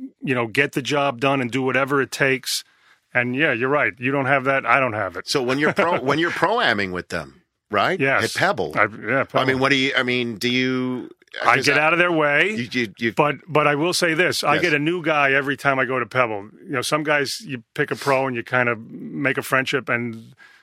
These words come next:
Speaker 1: they're the guys you play. I like that. I, it's a crapshoot. Whoever I, whoever they hook me up with, I get. I, I played twelve years. I've had twelve different guys, and my goal has always been to make the cut. But they're, they're always great. They're always great 'cause I gotta go there and I gotta,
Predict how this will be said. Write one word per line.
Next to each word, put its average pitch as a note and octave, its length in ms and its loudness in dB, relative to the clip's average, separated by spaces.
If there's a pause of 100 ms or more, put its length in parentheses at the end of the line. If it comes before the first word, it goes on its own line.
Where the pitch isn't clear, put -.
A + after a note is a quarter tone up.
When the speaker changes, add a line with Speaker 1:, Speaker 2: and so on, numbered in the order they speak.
(140)
Speaker 1:
they're C3 160 0
the B2 80 -2
guys B2+ 240 2
you A#2 40 -4
play. C3+ 200 -2 (200)
I E3 140 2
like F3 260 0
that. D3 140 2
I, C#3 120 0 (140)
it's D3 160 -6
a B2+ 40 -4
crapshoot. D3+ 520 0
Whoever C#3 320 0
I, C#3 120 -2 (360)
whoever C3+ 200 0
they C#3 100 2
hook C3+ 240 -2
me C3 80 2
up C3 140 2
with, B2 100 0
I A#2 80 2
get. A2+ 180 4
I, A2+ 100 2 (100)
I A#2+ 80 2
played B2+ 280 -2
twelve D3+ 320 0
years. C#3 200 0
I've A2+ 100 -2
had A2+ 140 0
twelve B2+ 240 0
different A#2+ 280 -4
guys, A2 300 2 (800)
and A#2 160 -8
my A#2 140 2
goal B2 200 2
has A#2+ 120 -2
always A#2+ 160 0
been A2+ 120 -4
to A2+ 80 -8
make A2+ 180 -2
the A#2+ 100 -8
cut. A#2 260 -2 (1000)
But D#3+ 340 0
they're, D3+ 180 0
they're C#3 340 0
always F#3 300 0
great. B2 420 0
They're C3 160 -2
always D3+ 180 0
great C3+ 240 -4
'cause C#3 140 -2
I D#3 160 2
gotta E3+ 240 0
go D3+ 280 2
there D3 280 4
and C#3+ 80 2
I D3+ 120 6
gotta, D#3+ 320 0